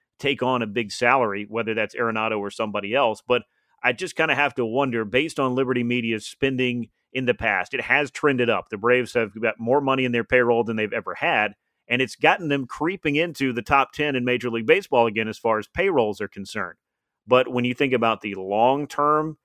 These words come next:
things, we've seen a lot of one-year deals recently, which is fine. I think those are pretty smart. Uh, but we've also gotta kinda wonder, what is it going to be from a long-term plan? Because fans wanna know there's some consistency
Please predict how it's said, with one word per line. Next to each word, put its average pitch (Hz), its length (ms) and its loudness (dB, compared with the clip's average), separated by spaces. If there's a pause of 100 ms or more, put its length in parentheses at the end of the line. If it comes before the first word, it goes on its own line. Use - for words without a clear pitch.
(300)
things, 170 420 -2
we've 110 180 -2
seen 110 220 -4
a 104 80 -2
lot 110 180 2
of 110 80 2
one-year 117 320 0
deals 123 340 2
recently, 143 440 2
which 113 260 -6
is 107 120 -6
fine. 120 440 -2
I 104 80 0
think 110 220 -6
those 110 180 2
are 104 60 -2
pretty 113 220 -4
smart. 120 340 2 (500)
Uh, 131 240 -2
but 135 240 2
we've 135 180 2
also 139 300 4
gotta 127 240 6
kinda 127 240 2
wonder, 123 520 2 (380)
what 131 340 6
is 135 120 2
it 139 80 0
going 127 260 2
to 117 60 -2
be 123 180 0
from 120 180 -2
a 110 60 0
long-term 117 520 2
plan? 117 280 -2
Because - 220 -2
fans 175 340 2
wanna 139 220 4
know 120 160 6
there's 117 220 0
some 113 120 -8
consistency 135 800 -2